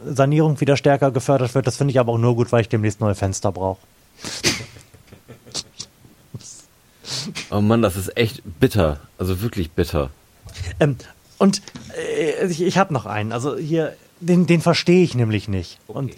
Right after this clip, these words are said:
Speaker 1: ich möchte ihn, ich glaube, man muss ihn irgendwie böswillig auslegen. Also hier geht's um die Entlastung von Bürgern und Wirtschaft. Da geht es im ersten Teil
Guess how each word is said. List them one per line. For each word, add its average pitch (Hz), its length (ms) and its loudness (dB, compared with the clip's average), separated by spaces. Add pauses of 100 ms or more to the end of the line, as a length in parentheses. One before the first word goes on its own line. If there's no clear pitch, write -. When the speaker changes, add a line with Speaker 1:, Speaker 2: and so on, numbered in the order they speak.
(140)
Speaker 1:
ich 139 160 -4
möchte 170 300 2
ihn, 160 300 -4 (180)
ich - 180 -8 (540)
glaube, 156 440 2
man 156 180 2
muss 165 220 2
ihn 160 120 0
irgendwie 156 260 2
böswillig 120 640 2
auslegen. 95 600 -6 (380)
Also 113 140 -2
hier 147 100 2
geht's 156 220 0
um 143 140 0
die 135 160 2
Entlastung 147 680 2
von 131 240 0
Bürgern 131 300 4
und 107 140 0
Wirtschaft. 107 560 0 (640)
Da 135 220 4 (680)
geht 139 160 -2
es - 120 -6
im 135 100 -2
ersten 147 380 0
Teil 143 440 2